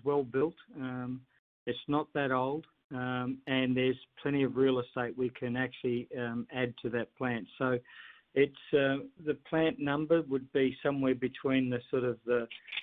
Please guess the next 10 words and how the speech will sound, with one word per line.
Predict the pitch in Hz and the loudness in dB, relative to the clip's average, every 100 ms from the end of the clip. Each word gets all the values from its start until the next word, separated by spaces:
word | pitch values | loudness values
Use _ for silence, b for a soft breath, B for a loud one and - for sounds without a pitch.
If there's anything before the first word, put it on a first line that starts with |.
| B - | B -4
the, | 127 123 120 120 117 | 0 2 2 2 0
uh, | 120 - | -2 -6
the | 131 | -4
low | 127 139 135 135 - | 0 2 2 2 2
twos | 139 143 143 - | 4 4 -2 -4
to | 127 131 | -6 -2
sort | 131 120 | 0 0
of | 110 | -2
the | 117 | -2
high | - 131 | -2 -2